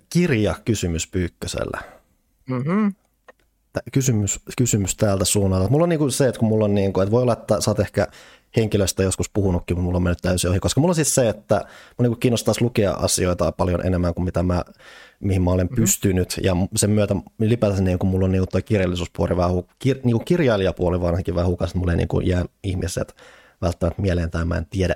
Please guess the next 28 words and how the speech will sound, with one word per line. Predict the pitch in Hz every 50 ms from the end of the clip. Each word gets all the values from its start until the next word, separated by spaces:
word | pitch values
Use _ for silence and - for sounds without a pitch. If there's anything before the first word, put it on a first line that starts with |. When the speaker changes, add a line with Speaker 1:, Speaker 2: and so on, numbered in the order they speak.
| -
Speaker 1:
ihmisistä | - 95 90 92 92 90 90 92 - - 92
mitään. | 92 92 - - 113 107 107
Mutta | 107 - _
tossa | 107 - - 139
jonkun | 160 156 - 127
aikaa | 117 104 - 110 101
sitten | 92 - 98 - _ - - 92 92 - _ _ _ _ _ _ _ _ _ _ _ _ - - -
päädyin | 113 107 104 104 101
kuuntelemaan | - 113 107 - 104 101 95 98 95 95 92 95 - - - - - - - - - _ _ _ _ _
podcastia, | - 143 160 - - - - 98 92 92 - - - - - 82 87 82 82 - - _ _ _ _ _ _ _ _ _ _ -
missä | 95 90 87 - - - - - 90 87
tommonen | - - 92 92 90 90 90 90 87 -
porukka, | 101 98 98 101 - - _ - 92 92 90 80
porukka | - 107 104 101 90 - _ - 90 90 82
ker-, | - - 101 95 87 80 - - - -
lukee | 135 131 131 139 120 110 104
läpi | 110 113 113 - 110
ja | 101 92
kertoo | - - 101 95 - - 90
sit | 85 87 - - - - -
tunnelmia | - 104 104 98 92 90 90 90 90 85
tommosesta, | - 87 90 90 87 87 87 - - - _ - 92 87 - - - - _ _ _ _ _
tai | - 151
ilmeisesti | 185 208 202 196 160 139
siis | - 123 117
aika | 110 104 - 107
tunnettu | - - 101 101 98 92 - - 113 - -
fantasiakirjasarja. | - - 104 101 104 - 113 107 104 - 117 113 110 107 - - 113 113 110 107